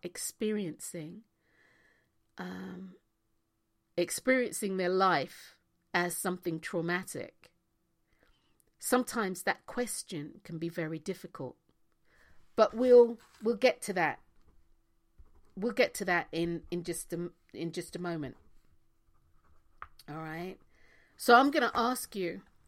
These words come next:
what are you wanting for you in this moment? What are you wanting? You know, you, you can pause. The one thing about technology that I do love, you can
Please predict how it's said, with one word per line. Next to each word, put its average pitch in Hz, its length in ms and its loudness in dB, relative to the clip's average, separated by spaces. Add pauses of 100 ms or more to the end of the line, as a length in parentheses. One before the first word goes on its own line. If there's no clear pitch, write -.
(140)
what 254 320 4
are 233 80 0
you 220 200 -6
wanting 190 760 -6 (160)
for - 200 -6
you 190 520 -2 (260)
in 175 140 -6
this 175 220 -10
moment? 226 320 -6 (1080)
What 247 140 4
are - 40 0
you 247 120 0
wanting? 220 460 -6 (2250)
You 240 120 2
know, 349 200 4
you, 247 240 0
you 269 200 10
can 247 220 4
pause. 302 600 2 (260)
The 214 80 0
one 294 240 6
thing 277 220 -2
about 226 320 2
technology 202 1080 -4
that 185 240 -4
I 185 140 -4
do 196 260 -6
love, 175 320 -8 (1300)
you 240 360 4
can 208 420 0